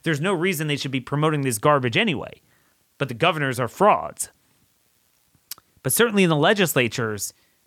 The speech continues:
this stuff needs to be done. And again, I'm, I'm working,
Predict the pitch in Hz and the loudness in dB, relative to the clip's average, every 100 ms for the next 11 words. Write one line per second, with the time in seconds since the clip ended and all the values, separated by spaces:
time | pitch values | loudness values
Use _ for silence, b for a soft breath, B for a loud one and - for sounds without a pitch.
0 | _ - 139 - 214 - 160 180 - 160 | _ -4 -4 2 2 2 2 0 2 2
1 | 143 160 135 127 123 165 139 151 147 156 | 4 4 2 -2 -2 -2 -4 -4 -6 -6
2 | 139 180 175 175 160 | -2 -2 0 -2 -4